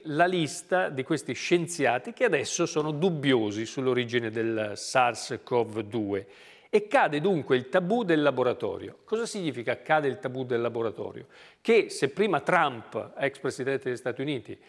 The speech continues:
eh, diceva: "Secondo me è uscito dal laboratorio", Trump veniva messo in croce e quindi perché era un tabù, non si poteva parlare. Ora cade questo tabù e quindi dire che il virus sia nato là,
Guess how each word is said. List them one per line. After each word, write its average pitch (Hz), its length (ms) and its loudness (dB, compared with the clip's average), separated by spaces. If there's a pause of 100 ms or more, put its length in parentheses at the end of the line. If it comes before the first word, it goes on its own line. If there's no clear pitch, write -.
(220)
eh, 113 180 -4
diceva: 123 600 0 (120)
"Secondo 139 420 -4
me 175 340 0
è 160 200 2
uscito 151 580 -2
dal 143 300 4
laboratorio", 156 920 2
Trump 170 360 2
veniva 139 340 0
messo 135 300 -8
in 185 80 -8
croce 147 540 -2
e - 600 -6
quindi 131 400 -6
perché 147 340 -2
era 139 160 4
un 135 140 -2
tabù, 123 460 -2
non 190 160 0
si 175 140 -2
poteva 143 360 0
parlare. 110 440 -6 (400)
Ora 254 280 4
cade 160 340 2
questo 139 320 0
tabù 208 440 2
e 208 140 0
quindi 139 400 -4
dire 139 420 0
che - 120 -4
il 151 120 -2
virus 143 460 -4
sia 147 220 -4
nato 147 280 -4
là, 127 300 2